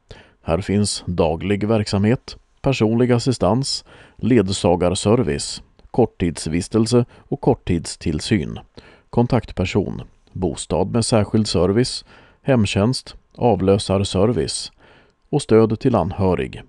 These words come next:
Så ansöker du om stöd. Första kontakten. Ring eller skicka e-post till stadens kundcenter för att komma i kontakt med en biståndshandläggare på omsorgs- och socialförvaltningen.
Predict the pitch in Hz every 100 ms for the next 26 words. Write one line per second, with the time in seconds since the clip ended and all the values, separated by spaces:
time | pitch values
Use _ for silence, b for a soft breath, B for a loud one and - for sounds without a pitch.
0 | _ _ _ _ _ - b b b b
1 | b - 67 85 87 - 92 87 110 104
2 | 110 113 - 67 57 - - _ _ _
3 | _ - 123 - 127 117 101 - - 52
4 | - _ B B B B - 76 113 117
5 | 107 104 113 - 98 113 95 - 117 -
6 | - 131 135 - 98 107 120 107 - 113
7 | 76 - 101 127 82 64 - 110 113 -
8 | 120 127 127 135 110 110 - 95 117 135
9 | 139 104 - 85 85 - 90 90 110 101
10 | 64 62 b b b - 71 76 65 -
11 | 98 117 - - 120 113 127 - 104 78
12 | - 87 80 87 95 82 71